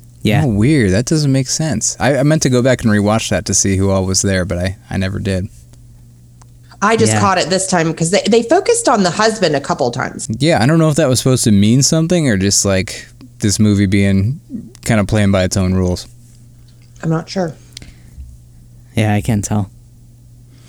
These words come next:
Speaker 2: Well, speaking of that third skit, um, so this one, I suppose, takes place in the seventies, and it's this dude, Wendell, who is depressed that he is stuck taking care of his newlywed wife, who has become catatonic for some reason.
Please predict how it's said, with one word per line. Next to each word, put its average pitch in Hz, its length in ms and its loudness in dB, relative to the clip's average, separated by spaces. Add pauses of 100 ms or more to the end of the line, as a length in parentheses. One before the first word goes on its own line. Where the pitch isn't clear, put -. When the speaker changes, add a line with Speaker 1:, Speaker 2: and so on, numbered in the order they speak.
(540)
Speaker 2:
Well, 113 220 2
speaking 135 440 0
of 104 100 2
that 98 240 -2
third 95 240 0
skit, 92 360 -2 (300)
um, 95 460 -2 (340)
so - 160 -4
this 107 200 0
one, 110 100 2
I 101 140 0
suppose, 107 400 0
takes 101 280 -2
place 104 280 0
in 101 60 2
the 95 60 0
seventies, 95 600 0
and 98 180 0
it's 95 220 -2
this 98 220 -2
dude, 101 400 0
Wendell, 101 600 0 (180)
who 101 140 2
is 95 200 0
depressed - 580 -2
that 95 240 -2
he 101 160 2
is 95 100 0
stuck - 380 -2 (640)
taking 139 300 0
care 117 220 2
of 101 100 0
his 98 220 0
newlywed 95 720 2
wife, 90 420 -2
who 92 180 0
has 90 180 -2
become 92 440 -2
catatonic 98 680 -2
for 95 140 -6
some 92 240 -2
reason. 92 420 -2